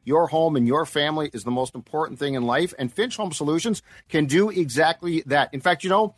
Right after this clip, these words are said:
they can do small work, install an outlet, something that simple. It'll be quick. It'll be fast, efficient, courteous. They can rewire your entire house. And look, again,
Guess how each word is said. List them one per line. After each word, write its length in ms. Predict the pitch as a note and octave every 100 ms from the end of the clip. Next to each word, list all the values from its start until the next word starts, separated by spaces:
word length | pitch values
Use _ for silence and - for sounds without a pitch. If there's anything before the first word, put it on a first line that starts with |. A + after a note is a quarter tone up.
| _ _
they 200 | C3 G3+
can 180 | A#3+ A3+
do 380 | E3+ F#3 F3 E3+
small 400 | - D#3+ F#3 E3+
work, 260 | F3 F#3 _
install 440 | C#3+ B2+ C#3 A#2+
an 80 | A2
outlet, 520 | A2+ E3 F#3 E3+ F3 E3+ _
something 480 | - D3 C3 C3 A#2+
that 280 | B2+ C#3 - _ -
simple. 500 | - F#3 F#3 F#3 F#3
It'll 160 | B2+ A#2
be 140 | A#2
quick. 320 | - G#3 G#3 -
It'll 180 | B2+
be 120 | G#2+ G2+
fast, 380 | F3 F3+ E3
efficient, 480 | B2 - E3 D3+ A#2
courteous. 440 | D#3+ F3 F3 F3 - _ _
They 140 | F3+ G#3
can 180 | C4 A3
rewire 480 | A3+ G3+ F#3+ G3+
your 160 | F#3 F#3+
entire 460 | F3 - F#3 F3 E3
house. 480 | F#3 G3+ - - -
And 300 | C#3+ D3 C3+
look, 300 | D#3 E3+ -
again, 400 | C3 D3+ F#3+ F2+